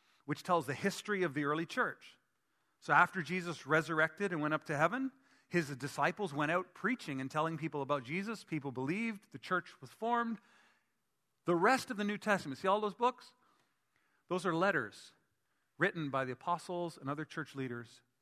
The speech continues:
to Christians to encourage them, to train them, to correct them. That's what we have. And, and here's what, something cool.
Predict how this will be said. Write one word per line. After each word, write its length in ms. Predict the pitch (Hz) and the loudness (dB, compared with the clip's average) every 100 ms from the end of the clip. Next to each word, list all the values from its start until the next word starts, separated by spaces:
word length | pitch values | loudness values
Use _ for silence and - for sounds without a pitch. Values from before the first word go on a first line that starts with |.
| - | -14
to 120 | 170 | -12
Christians 520 | - 151 - 127 113 | -6 -8 -6 -12 -12
to 100 | - | -14
encourage 480 | 110 - 180 180 143 | -14 -6 -2 -2 -6
them, 260 | 165 165 165 | -12 -10 -12
to 60 | - | -14
train 320 | - 156 151 | -8 -6 -4
them, 240 | 147 147 139 | -6 -8 -12
to 80 | |
correct 320 | - 127 107 - | -12 -10 -10 -12
them. 100 | 92 _ _ _ _ | -20 _ _ _ _
That's 180 | 117 - | -10 -8
what 60 | 143 | -8
we 100 | 143 | -6
have. 200 | 190 - _ _ _ _ _ _ | -6 -10 _ _ _ _ _ _
And, 140 | 120 127 147 | -12 -8 -4
and 120 | 147 | 0
here's 220 | 185 185 | 0 0
what, 160 | 170 - | -4 -4
something 240 | 147 131 | -4 -4
cool. 280 | - 151 | -4 -4